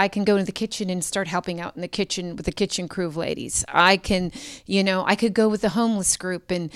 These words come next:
go and pray for people, you know, on, in the homeless. I can, go, I do go down to the prison ministry, but you can go, I can go down to the prison.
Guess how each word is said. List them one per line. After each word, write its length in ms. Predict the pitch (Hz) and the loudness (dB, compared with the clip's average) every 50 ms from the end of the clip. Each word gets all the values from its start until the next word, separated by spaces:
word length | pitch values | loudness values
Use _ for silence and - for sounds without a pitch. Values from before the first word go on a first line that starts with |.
| - - - - _ | -14 -20 -20 -6 _
go 160 | - 208 214 220 | 4 4 4 4
and 100 | 214 202 | 4 2
pray 240 | - - 220 220 | 0 2 2 2
for 140 | 214 - 196 | 2 0 -2
people, 600 | - - 220 208 208 180 185 180 180 175 - - 165 180 | -2 0 0 0 -2 -4 -4 -4 -4 -4 -4 -6 -8 -6
you 140 | 180 196 185 | -4 -2 -2
know, 220 | 180 180 180 175 | 0 0 0 0
on, 320 | - 175 196 196 202 190 - - | 0 0 0 0 0 -2 -4 -2
in 160 | 185 190 190 | -2 -2 -2
the 60 | 185 | -2
homeless. 460 | 180 226 214 208 185 180 170 - - 180 | -2 -2 -4 -4 -4 -6 -6 -4 -4 -4
I 100 | 185 185 | -4 -4
can, 220 | - 202 190 175 | -2 -2 -4 -2
go, 120 | - 135 - - | -4 -8 -10 -10
I 120 | 160 170 | -10 -10
do 200 | 170 180 262 262 | -6 -4 -4 -4
go 80 | - 202 | -2 -4
down 160 | 190 160 151 | -4 -4 -6
to 60 | 147 | -6
the 80 | 147 156 | -8 -10
prison 340 | - - 170 151 - 151 151 | -10 -8 -6 -6 -6 -6 -8
ministry, 400 | 156 147 147 - - - 151 143 - | -8 -8 -8 -8 -6 -8 -8 -8 -8
but 140 | - 160 | -8 -6
you 100 | 165 190 | -6 -2
can 40 | 208 208 208 | 0 0 0
go, 60 | 185 - | 0 0
I 100 | 165 190 | -2 -2
can 100 | 190 185 | 0 0
go 100 | 208 202 | 0 0
down 400 | 214 208 220 220 208 - - - | 2 2 2 0 0 -4 -6 -6
to 80 | - 214 | -2 0
the 100 | 202 214 | 0 0
prison. 540 | - - 247 247 233 220 196 170 147 - | 2 4 4 4 4 4 2 -2 -4 -6